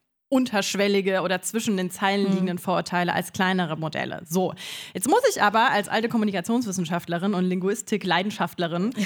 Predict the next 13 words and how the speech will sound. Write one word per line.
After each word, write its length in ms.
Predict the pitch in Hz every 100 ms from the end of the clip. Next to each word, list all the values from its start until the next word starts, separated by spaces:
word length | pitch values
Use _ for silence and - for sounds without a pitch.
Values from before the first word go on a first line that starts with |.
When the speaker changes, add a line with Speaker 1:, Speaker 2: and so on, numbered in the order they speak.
| -
Speaker 2:
<laughs> 200 | - -
Speaker 1:
kurz 360 | 320 466 -
ranten, 500 | 208 226 294 165 160
weil 480 | 190 247 196 160 170 - _
dieser 220 | 226 226
Glaube, 320 | 202 214 330 240
dass 160 | 214
es 120 | 196
Hochdeutsch 520 | - 320 - 165 151 -
gibt 340 | 165 - -
oder 180 | - 208
ein 120 | 190
Standarddeutsch, 920 | - 226 254 185 151 160 143 - -